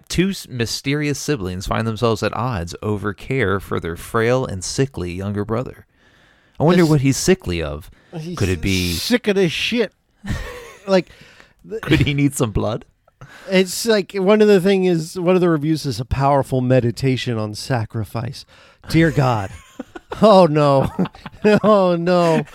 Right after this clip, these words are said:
Speaker 2: This is gonna be some
Speaker 1: A powerful meditation <laughs> on sacrifice. Listen, that's got me. I'm hooked.
Speaker 2: Yeah, I'm judging it before it comes out, you know. But, well, who
Speaker 1: Let's
Speaker 2: knows? Maybe
Speaker 1: let's
Speaker 2: it's
Speaker 1: go.
Speaker 2: great.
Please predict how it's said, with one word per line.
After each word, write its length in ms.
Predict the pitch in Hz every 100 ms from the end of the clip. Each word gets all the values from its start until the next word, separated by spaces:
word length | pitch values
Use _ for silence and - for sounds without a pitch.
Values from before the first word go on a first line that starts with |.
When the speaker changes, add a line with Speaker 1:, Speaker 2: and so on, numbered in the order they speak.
| 453 403 - 381
Speaker 2:
This 180 | 190 175
is 80 | 156
gonna 240 | 151 151
be 200 | 135 147
some 200 | 131 131 120 113 107 - _ _ -
Speaker 1:
A 120 | 131
powerful 680 | - - 135 220 262 - 277
meditation 800 | 220 143 165 - - 104 - 120 -
<laughs> 0 | 131 113
on 100 | 123
sacrifice. 440 | - 90 98 - -
Listen, 400 | 135 117 73 76 - - - _ _ _ _ _
that's 180 | 107 110
got 180 | 123 98
me. 280 | 107 82 -
I'm 160 | 113
hooked. 380 | 90 98 - - _
Speaker 2:
Yeah, 320 | 151 147 139 131
I'm 260 | 151 160
judging 360 | 127 156 123 135
it 80 | 117
before 360 | 123 127 123
it 80 | 117
comes 240 | 120 113
out, 180 | 104 127
you 200 | - 151
know. 240 | 131 113 107 -
But, 140 | 180
well, 160 | 214 233
who 60 | 247
Speaker 1:
Let's 80 | 254
Speaker 2:
knows? 240 | 196 156
Maybe 360 | 208 220 196 180
Speaker 1:
let's 160 | 151
Speaker 2:
it's 40 | -
Speaker 1:
go. 60 | 160
Speaker 2:
great. 200 | 147